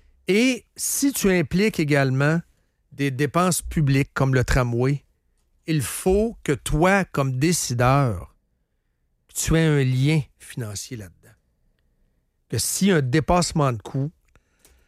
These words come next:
mais il y a un deux pour cent ou un pour cent qu'on va aller chercher dans tes avoirs.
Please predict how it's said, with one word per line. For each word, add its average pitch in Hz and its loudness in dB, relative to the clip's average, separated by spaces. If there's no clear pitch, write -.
mais 127 0
il 135 0
y 143 4
a 147 4
un 151 2
deux 147 0
pour - 0
cent 147 0
ou 131 0
un 151 2
pour 127 -2
cent 147 0
qu'on 131 -4
va 113 0
aller 117 2
chercher 117 0
dans 113 2
tes 113 0
avoirs. 98 -2